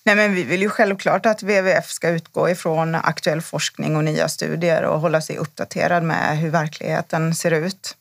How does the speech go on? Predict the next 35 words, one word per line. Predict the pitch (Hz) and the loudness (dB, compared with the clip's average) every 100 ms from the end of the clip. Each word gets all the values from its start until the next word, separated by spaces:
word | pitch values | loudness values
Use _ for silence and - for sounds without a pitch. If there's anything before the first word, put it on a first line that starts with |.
| _ - | _ -4
och | 160 160 - | 0 0 0
vad | 170 170 175 | 2 2 0
som | - 170 | -2 -2
visas. | 165 165 - 185 - | -2 -4 -6 -6 -2
Så | 165 | -4
att, | - - - - - - | -4 -14 -18 -18 -18 -8
eh, | - 160 143 - | -2 0 0 -4
det, | 160 175 160 | -2 0 0
det | 160 170 | 0 0
är | |
självklart | 170 185 160 - 196 196 | 2 0 0 -2 -2 -2
viktigt | 185 - 156 156 | -6 -6 -4 -2
att | 156 156 | -2 -2
de | 151 151 156 151 _ _ _ - | 0 0 -2 -6 _ _ _ 2
tar | 202 185 | 2 4
till | 196 170 165 | 0 -2 -2
sig | - 165 165 170 | 0 2 2 0
nya | - 185 170 160 | 0 0 2 2
uppgifter | 160 - 160 160 - - 156 | 0 -4 -8 -8 -4 -2 0
och | 151 151 | -2 -2
kan | 156 | 0
göra | 156 151 | 2 2
en | 156 151 | 0 0
rätt | 180 - - | -4 -6 -6
bedömning | 160 151 185 202 190 | -2 0 0 0 0
för | 190 165 | 0 0
att | 160 160 | 0 0
ge | 156 151 | -2 -2
konsumenten | 160 160 151 156 156 151 170 160 156 - _ _ | -2 -4 -2 0 -2 0 -2 0 -2 -6 _ _
bästa | 180 - - | -4 -2 -4
möjliga | 160 165 160 160 156 156 151 - | 0 0 0 2 2 2 0 -2
möjlighet | - 180 160 165 175 165 | 0 0 2 0 0 -2
att | 165 | -4
välja | 165 170 | 0 0
rätt. | 208 | 0